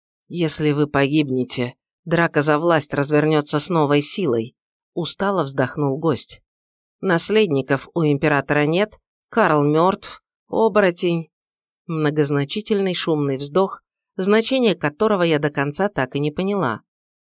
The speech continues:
Зато Демиас, очевидно, что-то понял и проказливо, хитренько так усмехнулся.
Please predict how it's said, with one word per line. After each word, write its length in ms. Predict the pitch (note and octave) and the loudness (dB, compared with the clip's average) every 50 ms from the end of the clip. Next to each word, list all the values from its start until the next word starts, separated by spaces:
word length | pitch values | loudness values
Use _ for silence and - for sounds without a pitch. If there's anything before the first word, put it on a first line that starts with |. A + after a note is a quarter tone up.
| _ _ | _ _
Зато 360 | _ - D#3+ D3 C#3+ - D3+ | _ -10 -10 -8 -4 -4 -4
Демиас, 520 | D3 D#3 G#3+ A#3 A#3 G#3 E3 C#3 - - - _ | -2 0 0 2 2 2 0 0 -2 -4 -8 _
очевидно, 560 | F#3 F3 - - F#3+ F#3+ A3+ A3+ B3 B3 A#3+ | -8 -8 -6 -6 -4 -4 -4 -4 -4 -4 -4
что-то 380 | - - _ F3+ F3 F3 G#3 | -4 -4 _ -2 0 0 -4
понял 520 | G#3 _ - G3 D3+ C3+ C#3 C#3 C#3 D3 _ _ _ _ _ | -4 _ -2 -2 0 0 -2 -4 -6 -8 _ _ _ _ _
и 120 | _ E3 D3 | _ -10 -8
проказливо, 800 | _ - C#3 C3+ - - G#3+ A3 A3 A3 G#3+ G#3 G3+ G3+ G3 - _ _ _ _ | _ -6 -6 -6 -2 -2 -2 0 2 0 0 2 0 -2 -4 -6 _ _ _ _
хитренько 540 | - - - D4 D4 C4 B3 A#3+ A3+ A3 | -8 -4 -4 -2 -2 -2 -2 -2 -2 -4
так 320 | G#3+ _ E3+ D#3 D#3 - _ _ | -4 _ -2 -4 -4 -6 _ _
усмехнулся. 840 | - F#3+ - - G#3+ G#3 - - G3+ E3 C#3 A#2 - - - E2+ - | -10 -8 -4 -2 -2 -4 -2 -2 -2 -2 -2 -4 -6 -8 -8 -10 -12